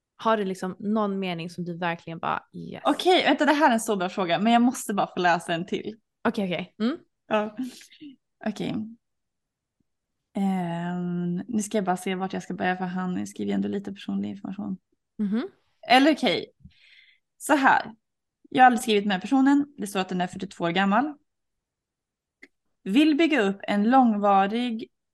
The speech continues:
Speaker 2: eh, K K-relation. Äkta B B C-adopterad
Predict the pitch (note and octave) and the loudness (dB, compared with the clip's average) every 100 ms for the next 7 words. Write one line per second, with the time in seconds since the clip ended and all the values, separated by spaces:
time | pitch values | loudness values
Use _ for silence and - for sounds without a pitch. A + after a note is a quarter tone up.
0 | - G3 F#3+ - B3+ - G3+ F3+ F3+ - | -6 -4 -2 0 0 0 -2 -2 -2 -2
1 | F3+ D4 G4+ _ _ _ _ D#4+ D#4 - | -4 -4 -6 _ _ _ _ 0 0 -6
2 | - C#4 C#4 A3 B3+ A3 G#3 G3+ A#3 G#3+ | 0 2 2 2 0 2 0 -2 -2 2
3 | F3+ E3+ - _ _ _ G3 F#3 F3+ - | 2 2 -2 _ _ _ 0 0 -4 -2
4 | C4+ C4+ C4+ D4 | 0 2 2 0